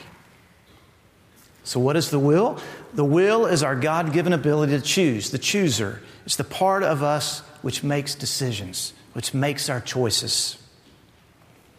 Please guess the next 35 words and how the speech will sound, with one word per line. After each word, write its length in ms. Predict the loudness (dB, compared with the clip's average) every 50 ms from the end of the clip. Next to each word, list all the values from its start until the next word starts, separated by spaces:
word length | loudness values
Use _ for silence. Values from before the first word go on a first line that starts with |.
| _ _ -20 -8
It's 140 | -4 -2 0
interesting 540 | 0 2 2 0 0 0 0 2 2 4 4
that 180 | 4 2 2 2
in 100 | 2 2
our 140 | 2 2
marriage 460 | 2 2 2 2 2 0 0 0 -2 0
ceremony, 540 | 2 2 2 2 2 2 2 2 2 2
the 100 | 2 2
minister 480 | 2 2 2 2 0 0 -2 -2 -2 0
asked 260 | 0 0 -2 -2 -4
the 60 | -6
bride 500 | -4 -2 0 0 2 2 2 0 -2 -4 -6 -10 -14 -14 -16 -16 -18 -20 -14 -6
and 260 | -2 -2 0 2 2
the 40 | 2
groom 340 | 2 4 2 2 2 2 0
the 80 | 0
following 460 | -2 -2 0 0 2 2 2 0 -2 -2
question, 500 | -2 -4 -2 -2 -4 -4 -6 -6 -6 -8 -12 -20 -20 -20 -20 -20 -20 -20 -20 -20 _ _ -20 -20 -20 -20 -20 -20 -20 _ _ _ _ 0
"Will 140 | 2 2
you 160 | 4 4 4 4
have 260 | 2 2 2 2 2
this 180 | 2 0 2
woman 420 | 2 2 2 2 2 2 2 0 -2
to 140 | -2 -2 -2
be 140 | 0 0
your 220 | 2 2 2 2 2
wife, 500 | 2 2 0 0 -2 -4 -8 -12 -14 -16 -20 -20 -20 -20 -20 -20 _ _ _ _ _ _ _ _ _ _ _ _ _ -4
to 100 | -2 0
live 260 | 2 2 2 2 2
together 480 | 0 -2 0 2 0 2 2 2 2 2
in 80 | 2
the 80 | 0 -2
covenant 500 | -2 -2 -4 -2 0 0 0 -2 -2 -4
of 140 | -6 -2 0
marriage? 540 | 0 0 -2 -4 -8 -8 -8 -8 -8 -8